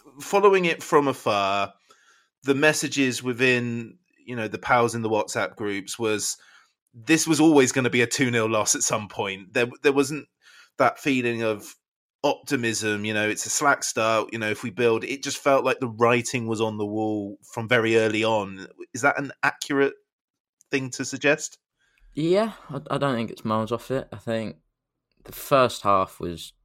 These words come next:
Speaker 2: dreadful. It was two teams that neither of them ever looked like they were gonna score. It, it was really, really poor. Um, as nice as a couple of exchanges between Williams and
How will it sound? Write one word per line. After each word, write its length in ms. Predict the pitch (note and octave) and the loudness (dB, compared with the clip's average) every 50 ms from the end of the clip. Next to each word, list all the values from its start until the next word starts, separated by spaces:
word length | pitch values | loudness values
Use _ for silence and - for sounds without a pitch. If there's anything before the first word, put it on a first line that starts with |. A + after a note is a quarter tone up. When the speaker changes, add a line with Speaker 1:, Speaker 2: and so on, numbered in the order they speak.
| _ | _
Speaker 2:
dreadful. 520 | - - G2 F#2+ F#2+ F#2 F2+ - - F#2 F2 | -16 -10 -4 -2 -2 -2 -2 -4 -8 -6 -6
It 40 | D2 | -6
was 120 | F#2 - | -6 -8
two 280 | - - - D3+ C3+ A#2+ | -8 -4 -2 -2 -2 -2
teams 340 | - - B2 A2 G2+ F2+ | -2 -2 0 0 -2 -4
that 180 | F#2+ F#2+ - _ _ - | -6 -8 -10 _ _ -8
neither 480 | G#2+ G#2 G#2 G#2+ G#2+ A2 G#2 - G2 | -6 -4 -2 0 0 -2 -2 -4 -6
of 120 | G2 F#2 - | -8 -8 -8
them 160 | G2+ - - - | -10 -10 -10 -6
ever 240 | - G#2 F#2 - G2 | -6 -4 -2 -2 0
looked 260 | F#2 F#2+ F#2 - - | 0 0 -2 -4 -6
like 400 | - F2+ F2+ F2 - _ - - _ _ _ _ _ - | -6 -6 -6 -6 -10 _ -20 -20 _ _ _ _ _ -8
they 140 | - F#2+ F#2+ | -6 -4 -4
were 120 | F#2 F#2 | -4 -4
gonna 180 | F2+ F#2+ F#2+ F#2 | -4 -4 -6 -6
score. 400 | - - - G2 G2 A2+ A#2+ B2 _ _ _ _ _ _ _ _ _ _ _ _ _ _ _ _ _ _ _ _ - | -8 -8 -6 -4 -4 -4 -6 -8 _ _ _ _ _ _ _ _ _ _ _ _ _ _ _ _ _ _ _ _ 4
It, 160 | B2+ B2 - - | 4 4 4 2
it 120 | - B2+ A#2+ | 0 0 0
was 160 | A2+ G#2 G#2 G#2+ G#2 G2+ G#2 A2 G#2+ | -2 -8 -12 -16 -18 -16 -18 -14 -8
really, 380 | A2+ C#3 C#3 C3+ C3 B2 A#2 G#2+ | -4 -2 2 2 2 2 0 -2
really 320 | G#2 A#2 A2+ A2+ G#2+ G2+ | -4 -4 -4 -4 -4 -8
poor. 560 | - - - A2 G#2+ G#2+ G#2+ G#2+ G#2+ - - _ _ - | -10 -10 -6 -2 -2 0 0 -2 -2 -4 -8 _ _ -2
Um, 520 | G#2+ G#2+ G#2 G#2 G#2+ G#2+ G#2+ G#2+ G#2+ G#2 _ _ _ _ _ _ _ _ _ _ _ _ _ _ - _ _ - | 0 0 0 0 0 -2 -4 -6 -10 -12 _ _ _ _ _ _ _ _ _ _ _ _ _ _ -20 _ _ -6
as 120 | B2+ B2 | -2 0
nice 380 | C#3+ D3+ D#3 D3+ D3+ D3+ - - | 2 4 4 4 4 2 0 0
as 320 | C#3 B2+ A#2 - - - _ _ _ _ _ _ _ _ _ _ _ _ _ _ _ _ - - - - | 0 0 0 -4 -10 -10 _ _ _ _ _ _ _ _ _ _ _ _ _ _ _ _ -20 -20 -14 -12
a 60 | - - | -10 -4
couple 300 | - - A2+ - - A2+ | 0 0 0 2 2 -2
of 80 | G2 | -2
exchanges 640 | G#2+ - - - - A2+ G#2 G#2+ G#2+ G#2 G#2+ G#2 G2 | -2 -6 -6 -4 0 0 0 2 0 0 -2 -2 -4
between 380 | - - - - G#2 G2 G2 G2 | -6 -10 -8 -6 -4 -4 -2 0
Williams 760 | F#2+ G#2 G2+ G2 G2 G#2 G2+ G2 G2 F#2+ F#2+ F#2 - - - - | 0 0 2 2 2 0 0 -2 -4 -4 -6 -8 -10 -14 -12 -4
and 680 | - G2 F#2+ F#2+ F#2+ F#2+ F#2+ F#2+ F#2 F#2 F#2+ F#2 - | -2 2 2 2 2 2 0 -2 -4 -4 -6 -8 -10